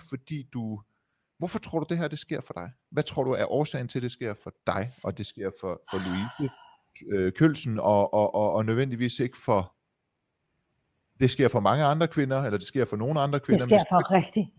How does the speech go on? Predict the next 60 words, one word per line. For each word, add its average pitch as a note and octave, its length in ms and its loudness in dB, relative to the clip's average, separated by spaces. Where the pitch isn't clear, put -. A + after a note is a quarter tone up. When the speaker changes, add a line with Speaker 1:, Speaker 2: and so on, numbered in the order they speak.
Speaker 2:
rigtig, - 500 2
rigtig F#3+ 360 4
Speaker 1:
Okay. G3+ 40 2
Speaker 2:
mange E3+ 280 -4
andre E3 120 -8
Speaker 1:
Jeg - 140 -6
tror, - 100 6
Speaker 2:
kvinder, E3+ 120 2
Speaker 1:
det A2+ 60 0
Speaker 2:
der D3 100 2
Speaker 1:
handler D#3 80 0
Speaker 2:
har F#3 80 2
Speaker 1:
om, E3+ 60 2
Speaker 2:
været E3 180 0
en F#3 60 -2
del F3 120 -6
af F#3 40 -4
Speaker 1:
spørger D#3 140 4
bare C#3+ 120 6
Speaker 2:
debatten. F3 160 -6
Speaker 1:
direkte, C3+ 280 -10
tror B2 80 0
du, - 20 6
det C3 60 4
handler E3 160 4
om, D#3 140 2
at - 100 -8
et, - 260 -2
du G2 60 -8
er F2 80 -10
kvinde, A#2 320 -6
to, C3 360 -2
at E2 120 -10
du E2 160 -12
er G#1+ 140 -10
rødhåret? A#2 460 0
Tror G#2+ 140 -2
du G2+ 60 -2
rent D#3+ 180 -6
faktisk, C#3 280 -8
det C#3 100 -2
har D#3 280 -10
noget A2+ 200 -6
at, E2+ 320 -12
at G2+ 80 -14
sige, A3+ 220 6
Speaker 2:
Jeg - 100 -4
Speaker 1:
at - 140 -6
Speaker 2:
håber C#4+ 360 10
ikke, C#4 260 8
det C4+ 100 4
har A#3 140 -2
noget G3+ 360 0
at G3+ 60 -6
gøre F3 240 0
med, F3 220 -2
at G3 60 -6
man F3 180 -6
er D3+ 40 -6
rødhåret. A#2 320 -6